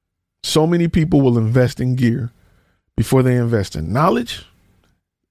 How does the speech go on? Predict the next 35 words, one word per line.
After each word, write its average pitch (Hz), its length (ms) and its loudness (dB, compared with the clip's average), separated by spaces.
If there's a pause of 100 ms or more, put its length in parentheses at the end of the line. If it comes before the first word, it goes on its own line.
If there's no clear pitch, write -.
(180)
and 120 220 0
their 127 120 4
website. 110 420 -4 (2000)
It's, - 320 -2
it's 120 160 -2
mind-blowing. 117 840 -2 (1120)
It's, 123 140 0 (380)
it's 131 160 -2
mind, 147 460 2
like, 139 340 2
I 147 120 4
look 180 220 4
at 175 120 4
it 160 80 2
all 151 200 4
the 156 120 -2
time 156 360 2
and 135 120 -2
people 156 260 0
are 131 120 4
like, 127 360 0 (1700)
"I 135 80 2
don't 196 160 4
understand 208 500 4
why 196 140 0
I'm 202 80 -2
not 202 200 0
successful." 165 600 -2
I 127 80 2
can 135 140 -4
tell 196 240 0
you, 214 200 -2
'cause - 140 -4
you 202 140 2
got 214 260 2